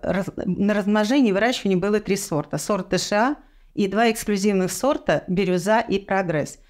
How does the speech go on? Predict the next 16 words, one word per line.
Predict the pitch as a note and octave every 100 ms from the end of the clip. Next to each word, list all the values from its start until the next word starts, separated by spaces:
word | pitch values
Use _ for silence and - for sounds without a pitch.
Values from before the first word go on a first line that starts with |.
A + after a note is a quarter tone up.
| - -
Я | G3 C4+
остановлюсь | C4+ G3+ F#3+ G3+ B3+
конкретно | - F3+ F3+ A#3+ A#3+ F#3+ F#3
на | F#3 F#3
этих | F#3+ G#3+ G#3+ - D#3
двух | E3+ G3 G3+
сортах. | - G3 F#3 - C#3+ - _ - -
Сорт | - C4 A3
"Бирюза" — | A#3+ A#3+ A#3 C#4 D4+
это | G#3 G#3
совместный | G3+ A3 G#3+ A#3+ A3+ G#3+
труд | G#3 B3 C#4+ -
американских | F#3 F#3+ F#3+ A#3+ B3 G#3 G3
и |
российских | F3+ F3 G3+ - F#3+
селекционеров. | - F#3 F#3+ - F#3 F3 D3+ C#3